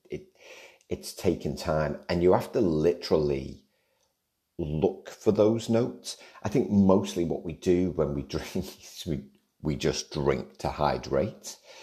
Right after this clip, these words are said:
Um, you know, our, our coffee, obviously, if you've got coffee with milk in, you're getting nothing. You're just getting a load of milk, right? That's all you're getting. It doesn't matter whether, "Oh, I'll have a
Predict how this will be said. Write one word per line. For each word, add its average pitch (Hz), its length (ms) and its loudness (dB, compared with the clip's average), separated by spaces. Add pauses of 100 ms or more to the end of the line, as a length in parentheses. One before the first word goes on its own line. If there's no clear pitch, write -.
(420)
Um, 67 640 -4 (360)
you 85 80 -2
know, 69 460 -2
our, 67 80 0
our - 80 -6
coffee, 90 320 2
obviously, 107 320 4
if 76 80 -2
you've 78 120 -2
got - 200 0
coffee 87 260 0
with 69 180 -2
milk 76 280 4
in, - 240 -2
you're 80 100 -4
getting 71 320 4
nothing. - 420 -8 (200)
You're 85 140 2
just - 100 -2
getting 71 180 4
a 64 80 -4
load 62 200 -2
of 52 100 -10
milk, - 400 -10 (760)
right? - 220 -4
That's 85 180 2
all 85 160 8
you're 71 80 0
getting. 71 380 -4
It - 80 -12
doesn't 82 240 0
matter 73 260 2
whether, 71 220 2
"Oh, 123 180 -2
I'll 87 60 2
have 82 100 2
a 78 300 2